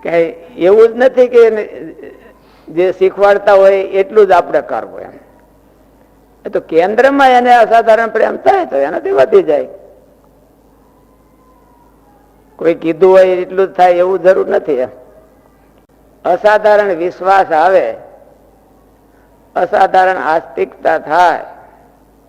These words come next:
અસાધારણ મહિમા સમજાય એટલે એને અસાધારણ પ્રેમ થાય.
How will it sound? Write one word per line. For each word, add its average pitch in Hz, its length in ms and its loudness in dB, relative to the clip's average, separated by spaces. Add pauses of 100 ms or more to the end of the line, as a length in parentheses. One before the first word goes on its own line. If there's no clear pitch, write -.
(560)
અસાધારણ 180 680 0
મહિમા 160 600 -6
સમજાય 170 460 0 (1120)
એટલે 165 420 -2
એને 156 200 -8
અસાધારણ 139 720 -8
પ્રેમ 101 360 -16
થાય. 85 220 -20